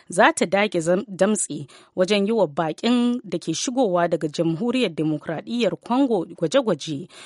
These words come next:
kuma tana tunanin aika tawagar ma'aikatan kiwon lafiya domin taimakawa a shawo kan cutar. Wani sabon rigakafi da aka, da ake gwajinsa ya nuna tasirin aiki kan ƙwayar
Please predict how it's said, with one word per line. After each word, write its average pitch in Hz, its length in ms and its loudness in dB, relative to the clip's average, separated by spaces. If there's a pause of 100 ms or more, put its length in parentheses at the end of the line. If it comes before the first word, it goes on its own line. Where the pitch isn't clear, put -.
(140)
kuma 190 220 0
tana 190 400 0
tunanin 170 420 -2 (100)
aika 311 300 -2
tawagar 185 360 -2
ma'aikatan 185 680 -2
kiwon 196 400 0
lafiya 220 480 0
domin 170 300 0
taimakawa 233 800 0
a - 40 -8
shawo 170 380 -4
kan 165 220 -4
cutar. 160 480 -10 (480)
Wani 196 180 2
sabon 196 340 2
rigakafi 180 580 -6
da - 100 -10
aka, - 240 -4 (360)
da - 140 -4
ake 180 320 -2
gwajinsa 170 640 -2 (320)
ya 214 180 4
nuna 285 280 6
tasirin 247 600 0 (140)
aiki 269 360 -4
kan 180 380 0
ƙwayar 170 400 0